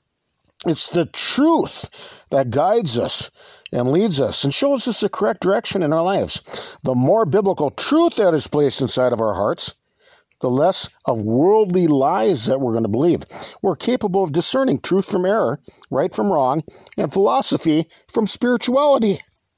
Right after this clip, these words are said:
Just like Eve in the Garden of Eden, it's very easy to be deceived and led astray. But Jesus is a beacon of truth who guides us through this dark world of lies and deception. John eight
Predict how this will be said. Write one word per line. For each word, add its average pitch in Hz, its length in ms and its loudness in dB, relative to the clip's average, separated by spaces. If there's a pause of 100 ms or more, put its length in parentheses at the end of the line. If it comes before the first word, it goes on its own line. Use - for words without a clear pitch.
(640)
Just 262 280 -2
like 220 280 2
Eve 170 400 2 (100)
in 131 100 -2
the 131 60 2
Garden 143 260 2
of 127 140 0
Eden, 113 260 2
it's 175 220 -2
very 247 300 0
easy 208 300 0
to 139 100 0
be 143 80 2
deceived 135 640 0 (240)
and 135 120 0
led 123 160 2
astray. 147 460 0 (840)
But 131 120 -2
Jesus 196 440 0
is 123 120 0
a 123 60 -2
beacon 147 380 -2
of 107 100 -2
truth - 300 0
who 127 120 2
guides 127 480 0
us 113 180 -2
through 151 200 0
this 107 260 -2
dark 147 400 -2
world 175 360 2
of 151 80 -2
lies 104 440 0
and 131 80 -2
deception. 139 840 -4 (640)
John 143 320 -2
eight 143 180 0